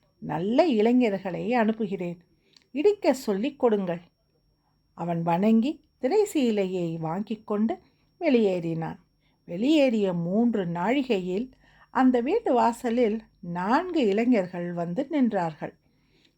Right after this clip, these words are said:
அவர்களில் இரண்டு பேர் பாண்டிய வீரர்கள். ஒருவன் கங்க தேசத்தை சேர்ந்தவன், மற்றொருவன் நுளம்பாடி என்ற இடத்தை சேர்ந்தவன். அந்த வீரர்கள்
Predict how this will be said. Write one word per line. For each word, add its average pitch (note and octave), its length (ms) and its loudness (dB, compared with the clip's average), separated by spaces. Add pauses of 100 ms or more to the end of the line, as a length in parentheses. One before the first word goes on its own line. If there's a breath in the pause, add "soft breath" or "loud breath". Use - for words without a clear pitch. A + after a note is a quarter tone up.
அவர்களில் A3 760 0
இரண்டு G#3+ 440 2
பேர் A3 300 -2 (360)
பாண்டிய C4+ 440 2
வீரர்கள். F#3+ 600 -2 (720)
ஒருவன் G#3 460 2 (500 soft breath)
கங்க B3+ 320 0
தேசத்தை A3 540 -2
சேர்ந்தவன், F#3 560 -4 (560)
மற்றொருவன் C#4+ 640 0 (640 soft breath)
நுளம்பாடி B3+ 840 2
என்ற A3 320 -2
இடத்தை G3 420 -6 (120)
சேர்ந்தவன். F3 480 -4 (880 soft breath)
அந்த A#3 360 4
வீரர்கள் A3 760 0